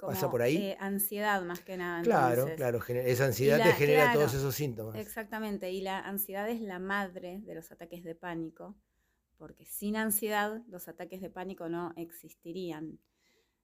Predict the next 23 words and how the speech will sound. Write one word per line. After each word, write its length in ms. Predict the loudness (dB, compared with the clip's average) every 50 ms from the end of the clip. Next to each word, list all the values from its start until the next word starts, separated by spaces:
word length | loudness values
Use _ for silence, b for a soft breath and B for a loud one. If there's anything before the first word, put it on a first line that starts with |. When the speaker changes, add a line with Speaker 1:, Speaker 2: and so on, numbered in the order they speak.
| _ _ -12 -8
Speaker 2:
Eh, 600 | -6 -6 -6 -6 -8 -10 -12 -14 -16 -18 -18 -14 -8
y 100 | -4 -2
Speaker 1:
Estamos 240 | 2 4 4 4 2
Speaker 2:
los 40 | 2
Speaker 1:
pensando 500 | 0 -2 0 0 0 0 0 0 0 -2
entonces 460 | -2 -2 -2 -2 -2 0 -2 -2 -2
siempre 500 | -2 -2 -2 -2 0 0 2 2 2 2
hacia 220 | 0 -2 -2 0
adelante, 500 | 2 2 4 4 4 2 0 -2 -6 -8
o 40 | -10
sea, 240 | -8 -8 -10 -8 -8
siempre 300 | -4 -4 -2 0 0 -2
estamos 260 | 0 0 0 0 0
pensando 500 | -2 -2 -2 0 0 0 0 0 0 0
no 160 | 0 2 2
en 60 | 2
lo 100 | 2 2
que 80 | 0 2
tenemos, 440 | 2 2 4 4 4 4 4 2 2
sino 280 | 0 -2 0 0 0 0
en 120 | 0 0
algo 320 | 0 2 4 4 4 2 2
que 300 | 0 0 0 0 -2